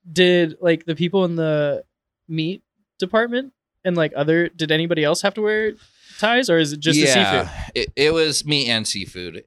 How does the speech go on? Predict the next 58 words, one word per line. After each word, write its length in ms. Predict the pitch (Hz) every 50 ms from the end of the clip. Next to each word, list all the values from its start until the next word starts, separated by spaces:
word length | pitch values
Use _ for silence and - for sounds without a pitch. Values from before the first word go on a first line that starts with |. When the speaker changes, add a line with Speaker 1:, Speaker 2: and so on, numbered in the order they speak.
| _
Speaker 2:
'cause, 140 | - 139 120
like, 120 | 123 120 117
Speaker 1:
Oh, 40 | 117
Speaker 2:
the 120 | 120 107 107
Speaker 1:
okay. 80 | - - -
Speaker 2:
area's 360 | 110 107 104 107 104 - -
connected. 720 | - 104 98 92 92 87 85 - - 101 98 107 110 113 -
But 100 | 110 107
I 60 | 107
was 100 | 110 131
Speaker 1:
Yeah. 60 | 120
Speaker 2:
a 40 | -
closer, 460 | - - 104 98 95 92 98 107 107
so 160 | - - 98
I 60 | 92 92
was, 120 | 92 87
like, 160 | 90 85 - -
running 360 | 92 87 90 87 82 80 87 _ _ _ _ _ _ _ _ _
both 240 | - 104 98 92 -
of 100 | 101 90
them 200 | 98 95 92 90 90
late 160 | 92 92 87
at 80 | 71
night. 280 | 71 85 87 92 98 - _ _ _ _ _ _ _ _ _ _ _ _ - - - - -
There 120 | 131 127
was, 220 | 127 139 165 170 214
like, 160 | 208 190 - -
another 460 | 135 127 113 117 123 131 156 165 147
shirt 300 | - - - 127 123 -
you 80 | 107 110
could 120 | 113 92
technically 300 | 117 120 - - 123 117
wear 240 | 98 90 90 92 98
without 280 | 101 95 - 90 95 95
a 60 | 90
tie, 480 | - - - 90 87 92 110 127 135 _ _ _ _ _ _ _
but 80 | - 117
you 80 | 117
had 160 | 120 131 135 139
to 80 | 131
buy 380 | 117 101 98 104 110 117 117 107
their 140 | 98 101 107
specific 560 | - - - 95 - - 131 113 107 104 -
shirt. 380 | - - - 117 110 87 - _ _ _ _ _ _ _ _ -
And 140 | 117 120 117
I 80 | 120
wasn't 200 | 123 127 127 123 117
allowed 260 | 110 110 113 110 110
to 60 | 101
get 240 | 87 87 113 117 110
it 100 | - -
till 100 | - 113
I'd 100 | 101 98
worked 240 | 98 101 101 95 -
there 100 | 101 95
a 40 | -
couple 220 | - 98 - 90 92
months. 580 | 92 95 87 82 82 - - - - - -